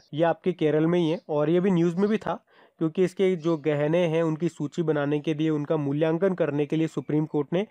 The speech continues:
सीएन रामचंद्रन को नियुक्त किया था। अच्छा, एक प्रश्न है मेरा आप लोगों से, देखो एग्जाम में दो इंपॉर्टेंट मंदिर काफी पूछे जाते हैं,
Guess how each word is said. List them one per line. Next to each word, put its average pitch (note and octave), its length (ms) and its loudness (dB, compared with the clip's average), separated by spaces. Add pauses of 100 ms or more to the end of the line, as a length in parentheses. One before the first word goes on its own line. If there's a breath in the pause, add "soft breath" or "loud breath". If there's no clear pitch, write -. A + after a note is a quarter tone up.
(100)
सीएन G3+ 680 2
रामचंद्रन D3+ 680 0
को D#3 120 0
नियुक्त C3+ 300 -2
किया A#2+ 240 -6
था। - 220 -14 (120)
अच्छा, F3 180 0
एक F#3+ 160 -2
प्रश्न G3 380 2
है G3 180 0 (120)
मेरा E3 240 2
आप D#3+ 140 -2
लोगों D#3 240 -2
से, G3+ 160 -8
देखो F#3 280 0
एग्जाम D#3 360 0
में F#3+ 180 0
दो F3 200 4
इंपॉर्टेंट F3+ 880 -4
मंदिर D#3+ 380 0
काफी E3 260 -4
पूछे C#3+ 300 -6
जाते A#2+ 280 -8
हैं, - 80 -20